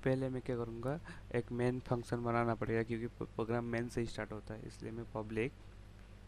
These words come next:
पब्लिक void main, पब्लिक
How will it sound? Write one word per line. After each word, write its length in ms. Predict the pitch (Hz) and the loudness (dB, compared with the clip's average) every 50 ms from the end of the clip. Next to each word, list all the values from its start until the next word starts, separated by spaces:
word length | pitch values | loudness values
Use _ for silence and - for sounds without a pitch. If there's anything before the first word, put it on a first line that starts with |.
| - - - - - - - - - - - - - - - - - - - - - - - - - - - - - - - - | -16 -16 -16 -16 -14 -14 -14 -16 -16 -14 -14 -14 -14 -14 -14 -14 -14 -14 -14 -14 -14 -14 -14 -14 -14 -16 -16 -16 -14 -12 -8 -6
पब्लिक 380 | - 110 107 117 117 120 120 | -4 -4 -4 -4 -4 -4 -4
void 600 | 117 - - - 117 117 113 113 113 113 117 113 - - - - - - - - - - - - - 117 | -4 -6 -8 -8 -4 -2 0 0 0 -2 -2 -6 -10 -12 -14 -14 -14 -14 -14 -14 -14 -14 -12 -10 -6 -4
main, 180 | 113 110 113 120 139 147 - - - - - - - - - - - | -4 -4 -4 -4 -6 -10 -12 -14 -14 -14 -14 -14 -14 -14 -14 -12 -10
पब्लिक 380 | 117 110 110 113 117 120 123 | -10 -10 -8 -6 -6 -6 -6